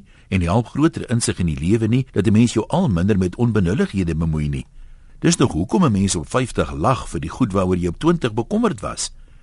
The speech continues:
En as jy nou terugdink, voel jy, om die waarheid te sê, 'n bietjie simpel daaroor. Ek het jare gelede 'n bloutjie geloop met depressie. Synde 'n kerkmens, gaan ek toe na 'n pastorale sielkundige toe.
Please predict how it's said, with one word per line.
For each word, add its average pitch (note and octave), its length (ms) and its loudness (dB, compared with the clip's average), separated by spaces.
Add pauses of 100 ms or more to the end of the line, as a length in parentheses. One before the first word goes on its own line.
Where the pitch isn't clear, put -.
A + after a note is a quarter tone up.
(100)
En A#2+ 120 2
as G#2 100 2
jy F#2 80 0
nou A#2+ 160 2
terugdink, D3+ 520 -2
voel F#3 160 -2
jy, F3 80 2
om D3 60 0
die A2+ 120 0
waarheid E2+ 320 -4
te F#2 100 -2
sê, F2 260 -2 (100)
'n - 80 -4
bietjie C3+ 240 -4
simpel D#2+ 400 -4
daaroor. B1 440 -12 (300)
Ek F3 120 0
het F#3+ 140 0
jare G#2+ 360 2
gelede F#2+ 460 0
'n E2 80 -2
bloutjie F#2+ 360 -2
geloop E2 360 -4
met D2+ 140 -6
depressie. - 600 -4 (400)
Synde D3 380 2
'n E2+ 80 -6
kerkmens, E3 680 0
gaan E2+ 160 -2
ek E2+ 120 -4
toe G#2+ 120 0
na E2 160 -2
'n E2 80 -6
pastorale E2 640 -4
sielkundige E2 640 -4
toe. - 200 -14